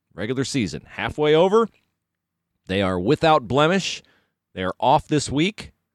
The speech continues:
They head to Northwestern to play the, uh, Wild Kittens.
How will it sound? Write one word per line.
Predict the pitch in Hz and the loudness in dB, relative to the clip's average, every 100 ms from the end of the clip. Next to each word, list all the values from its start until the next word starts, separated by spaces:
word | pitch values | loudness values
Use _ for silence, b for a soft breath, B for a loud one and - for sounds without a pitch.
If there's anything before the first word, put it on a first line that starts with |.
| _ - | _ -8
They | 90 | -4
head | 120 110 | -2 -2
to | |
Northwestern | 98 117 156 - 127 135 - 175 180 | -4 -4 -4 -4 -2 -2 -2 -6 -6
to | 131 | -8
play | - 120 120 117 | -4 -2 0 -2
the, | 104 104 95 | -4 -4 -4
uh, | 90 85 | -4 -2
Wild | 113 151 131 | 0 0 -2
Kittens. | - 165 180 185 - | -4 -6 -6 -8 -8